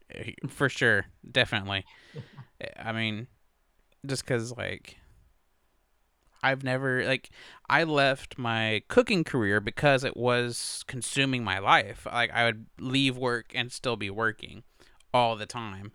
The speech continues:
Speaker 1: I was always on call. I was always doing something. And I left that 'cause I didn't want that anymore. And just lately, it's kind of been that way where even if I'm off work, which, you know, I, I've been working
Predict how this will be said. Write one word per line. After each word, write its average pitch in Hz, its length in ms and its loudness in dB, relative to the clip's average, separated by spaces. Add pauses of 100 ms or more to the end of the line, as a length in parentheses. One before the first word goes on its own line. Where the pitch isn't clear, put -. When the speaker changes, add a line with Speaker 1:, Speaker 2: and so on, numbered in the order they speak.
Speaker 1:
I 104 60 -8
was 104 120 0
always 127 280 4
on 117 160 0
call. 123 360 2
I 101 40 -8
was 98 100 -8
always 120 260 2
doing 120 240 -2
something. 120 340 -6
And 98 100 -12 (580)
I 110 80 4
left 170 260 4
that 113 180 0
'cause - 120 -4
I 120 60 4
didn't 120 200 2
want 135 240 0
that 98 200 -2
anymore. 95 440 -10 (680)
And 110 200 -2
just 117 280 -6
lately, 120 640 0
it's 123 180 -8
kind 123 200 -4
of 107 100 -6
been 131 200 0
that 110 260 4
way 107 420 -6
where 110 300 -4 (1120)
even 143 220 2
if 135 120 0
I'm 113 160 -4
off 113 280 -2
work, 151 440 0 (400)
which, - 440 0 (640)
you 107 80 -10
know, 110 260 2
I, 127 120 4
I've 117 140 -2
been 120 160 -4
working 113 460 -6